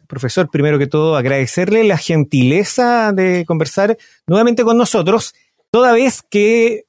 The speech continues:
por cierto, que estamos viviendo tiempos, eh, bastante particulares donde necesitamos entender de economía desde lo más complejo a lo más básico,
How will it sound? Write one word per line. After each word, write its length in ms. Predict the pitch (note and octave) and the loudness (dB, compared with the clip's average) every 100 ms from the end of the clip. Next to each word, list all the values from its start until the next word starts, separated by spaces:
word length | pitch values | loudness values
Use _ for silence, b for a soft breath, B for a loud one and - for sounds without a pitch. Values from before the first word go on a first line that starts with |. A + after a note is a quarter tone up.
| _ - | _ -6
por 160 | D3+ C#3+ | -4 -2
cierto, 600 | - C#4 G#3+ - F#3 G3+ | 0 0 -2 -2 -2 0
que 120 | E3+ | -2
estamos 320 | D3 F#3+ G3+ | -2 -2 0
viviendo 800 | F3 E3 F#3+ F#3+ F#3+ F3+ E3 D3+ | 2 2 0 0 0 2 0 0
tiempos, 920 | - F3+ G#3 - _ - F#3 F3 - | -2 -2 -2 -6 _ -2 0 0 -2
eh, 120 | E3 D3 | -2 -2
bastante 400 | C#3+ F3+ F#3+ F#3+ | -4 -4 -2 -2
particulares 960 | D#3 D3+ D3+ D3 D3+ E3+ F3+ F#3 D#3+ | -2 -4 -2 0 0 0 0 0 -2
donde 480 | D3+ D3 G3+ F#3+ A3 F#3 | -2 0 0 0 0 0
necesitamos 920 | F3 B3 - D4+ F3+ F#3 G#3 F3+ F#3+ | 2 2 0 -2 -2 -2 -2 -2 -2
entender 560 | D#3 E3+ D#3 D3+ G3 | -2 -2 -2 -2 -2
de 80 | G3+ | -2
economía 580 | E3 D3 D3 F3+ G#3+ G#3+ | -2 -2 -2 0 0 -2
desde 560 | D#3+ D#3+ C#3+ D3+ D#3 | -2 -2 -2 -2 0
lo 140 | D3 D3 | 0 -2
más 100 | D#3+ | -4
complejo 720 | F3+ C#3+ - F3 - G3 G#3 | -4 -4 -2 -2 0 -2 -2
a 40 | D#3 | -2
lo 160 | C#3+ | -2
más 160 | D#3+ D#3 | 0 -4
básico, 800 | C#3 C3 F#3 D3+ - B2 D#3+ | -6 -4 -4 -4 -8 -6 -6